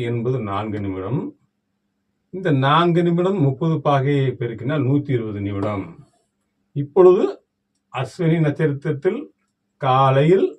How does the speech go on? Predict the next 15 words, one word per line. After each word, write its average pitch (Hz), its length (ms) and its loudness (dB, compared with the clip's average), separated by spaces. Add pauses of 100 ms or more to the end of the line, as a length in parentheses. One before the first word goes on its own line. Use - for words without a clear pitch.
(400)
ஒரு 127 240 0 (500)
குழந்தை, 139 400 4 (580)
சித்திரை 160 340 0
மாதத்தில் 135 640 2 (420)
சூரியன் 147 560 2 (760)
அஸ்வினி 165 420 0
நட்சத்திரத்தில் 143 760 -2 (640)
இருந்து 127 420 2 (800)
ஒரு 147 220 0
பாகை 147 420 2
ஆ-, 127 260 0 (440)
ஒண்ணா, 147 420 4 (460)
<clears throat> 147 560 -2
சித்திரை 165 380 0
ஒண்ணா, 147 320 8